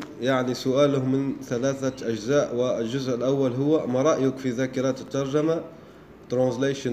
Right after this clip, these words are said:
memories، وهل هي فعالة؟ إذا كان نعم، فما هو الطريق المناسب للاستفادة منها واستخدامها الاستخدام الأمثل؟" اثنان، عن الترجمة التعاونية لترجمة كتاب علمي مثلا،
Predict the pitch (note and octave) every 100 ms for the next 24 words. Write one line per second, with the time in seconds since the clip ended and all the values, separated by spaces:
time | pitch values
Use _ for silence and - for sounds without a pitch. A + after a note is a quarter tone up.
0 | A#2 B2 A#2+ C3+ E3+ E3+ - - - -
1 | A2+ C3 D3+ C#3+ C3 A#2+ A#2+ C#3+ D3 D#3+
2 | - A2+ A2+ B2+ B2+ D3 C#3 B2+ B2 D3
3 | D3+ C#3 C3 C3+ C#3+ C3+ C3 C#3 C#3 A#2+
4 | B2 C3+ C#3+ C3 A#2+ A#2+ A2+ - A#2+ C3+
5 | C3 B2+ C3+ A#2+ A2+ B2+ A2 C3+ C#3+ C#3
6 | C3+ F#2+ A2 A2+ A2 C3 C3 B2 A#2+ G#2+
7 | E2+ - - - - - - - G#2+ C3
8 | D3 C#3+ G#2+ - - B2+ C#3 C#3 D#3+ C#3
9 | C#3 C#3 C#3 C3+ C#3 C#3 C#3+ B2 A2 A2
10 | B2 B2 C#3+ C3 - C3 C#3 B2 C3 C3+
11 | A#2 A#2+ C3+ C#3+ D3+ D#3+